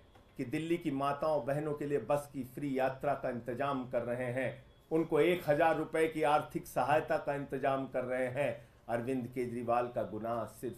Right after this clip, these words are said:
ये है कि वो बुजुर्गों के लिए तीर्थ यात्रा का इंतजाम कर रहे हैं, फ्री बिजली, फ्री पानी का इंतजाम कर रहे हैं। एक ऐसी सरकार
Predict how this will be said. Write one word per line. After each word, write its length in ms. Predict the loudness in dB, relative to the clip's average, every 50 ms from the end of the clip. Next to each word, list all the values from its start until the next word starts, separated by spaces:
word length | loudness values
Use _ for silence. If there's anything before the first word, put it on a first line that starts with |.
| -12 -16
ये 260 | -14 -8 -6 -4 -4 -2
है 340 | 0 0 -2 -2 -4 -8 -18 -20 -20 _ _
कि 80 | -8 -8
वो 120 | -6 -6
बुजुर्गों 500 | -8 -8 -8 -6 -4 -6 -4 -4 -6 -6
के 120 | -6 -6 -6
लिए 120 | -6 -8
तीर्थ 420 | -8 -8 -8 -8 -8 -8 -8 -6
यात्रा 420 | -2 -2 -2 -2 -4 -4 -4 -4 -2
का 160 | -2 -4 -6
इंतजाम 480 | -8 -6 -8 -6 -4 -4 -4 -4 -6 -6
कर 180 | -8 -8 -6
रहे 220 | -4 -4 -4 -4 -4
हैं, 280 | -4 -6 -6 -6 -10 -14 -20 -20 -12
फ्री 180 | -8 -6 -4
बिजली, 540 | -4 -4 -4 -6 -8 -8 -8 -8 -6 -6 -8
फ्री 280 | -8 -8 -6 -4 -4 -4
पानी 380 | -4 -4 -4 -4 -2 -2 -4 -4
का 160 | -4 -4 -4
इंतजाम 540 | -4 -4 -6 -8 -6 -4 -2 -2 -2 -4 -6
कर 180 | -8 -8 -8
रहे 220 | -6 -6 -6 -6 -6
हैं। 300 | -6 -8 -8 -8 -10 -12 -20 -20 -20 -16 -10 -8
एक 200 | -8 -6 -2 -2
ऐसी 360 | -2 0 -2 -4 -6 -6 -6
सरकार 640 | -2 -2 -2 -2 -2 -2 0 0 0 0 -2 -4 -8